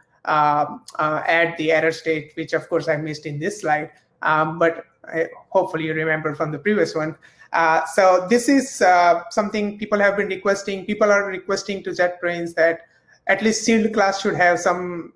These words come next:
parameters when it's used with when, maybe when should know this. Uh, lots of debates going on,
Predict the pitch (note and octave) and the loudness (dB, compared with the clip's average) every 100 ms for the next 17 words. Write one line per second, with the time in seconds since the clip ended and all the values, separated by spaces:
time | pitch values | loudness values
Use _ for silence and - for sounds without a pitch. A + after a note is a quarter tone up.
0 | - F#3 F3+ F3+ E3+ F3 E3 E3 F3 D#3+ | -2 0 2 -2 -4 0 0 -2 -4 -4
1 | D#3+ - E3 - F3 E3+ E3+ E3 E3 F3 | -4 -12 -16 -12 -6 -6 -4 -6 -2 0
2 | F3 E3+ E3+ E3+ E3 E3+ E3 E3 E3+ E3 | 2 0 -2 -4 -4 -2 0 0 0 -4
3 | D#3+ F3 F3 E3+ E3+ E3+ E3 - - - | -4 -2 0 0 0 -2 -6 -16 -20 -8
4 | - D#3+ D#3 D#3 F3 G3+ G3 F3+ F3 F3 | 0 2 4 4 4 2 2 0 -2 -2
5 | F3+ E3+ E3 D#3+ D#3 D#3+ | -2 -2 0 0 -2 -4